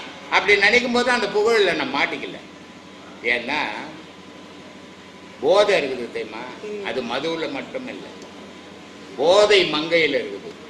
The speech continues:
Speaker 2: ம்.
Speaker 1: போதை மதுவுல இருக்குது, போதை புகழ்ல இருக்குது,
Speaker 2: ம்.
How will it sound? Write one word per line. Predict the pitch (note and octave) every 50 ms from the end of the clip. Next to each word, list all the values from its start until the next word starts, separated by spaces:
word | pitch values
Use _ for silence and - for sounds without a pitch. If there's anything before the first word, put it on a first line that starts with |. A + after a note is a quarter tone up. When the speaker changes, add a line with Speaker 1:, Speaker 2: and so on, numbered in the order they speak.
| - -
Speaker 2:
ம். | - - G3+ G3 - - - - - -
Speaker 1:
போதை | B2+ C#3+ E3+ F3+ G3 F#3+ G3 G3 F#3
மதுவுல | E3+ D3+ D3 D3+ D#3+ F3 E3+ D#3+ D3+ C#3+ B2+
இருக்குது, | A2+ G#2+ G#2 F#2+ - - - - - - - - - - -
போதை | A#2 D3+ E3+ F#3 F#3+ F#3+ F#3+ F#3+ F#3+ F3+
புகழ்ல | B2 C#3+ D#3 D3 E3 F3 E3+ D#3 D3 B2+
இருக்குது, | A2 G2+ G#2 G2 G#2 G2+ G2+
Speaker 2:
ம். | F#2+ F#2